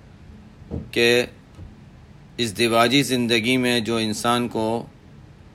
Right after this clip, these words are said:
جو مشکلات پیش آتی ہیں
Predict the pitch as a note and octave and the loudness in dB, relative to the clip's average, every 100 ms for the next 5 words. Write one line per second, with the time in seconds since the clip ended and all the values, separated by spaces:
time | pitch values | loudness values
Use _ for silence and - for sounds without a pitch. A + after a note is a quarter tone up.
0 | - - - - - - - - - - | -20 -20 -20 -20 -20 -20 -20 -20 -20 -10
1 | F#2 A2+ A2 - A2+ A#2 B2+ - B2 A#2+ | -2 -2 -2 -2 2 4 4 4 0 2
2 | A#2+ A#2 B2 A#2+ B2+ | 0 0 0 0 0